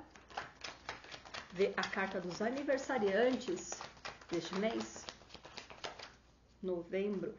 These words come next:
vamos ver a energia para os aniversariantes no mês de novembro, que pegamos aí escorpianos e sagitarianos.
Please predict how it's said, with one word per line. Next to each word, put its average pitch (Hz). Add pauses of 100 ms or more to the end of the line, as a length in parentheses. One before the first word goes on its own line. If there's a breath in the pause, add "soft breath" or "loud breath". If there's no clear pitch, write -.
vamos 185
ver 190
a 196
energia 190 (400 loud breath)
para 202 (140)
os 208
aniversariantes 214 (160)
no 202
mês 190
de 190
novembro, 175 (380 loud breath)
que 220
pegamos 214
aí 190 (340)
escorpianos 294 (3000)
e 196 (380)
sagitarianos. 190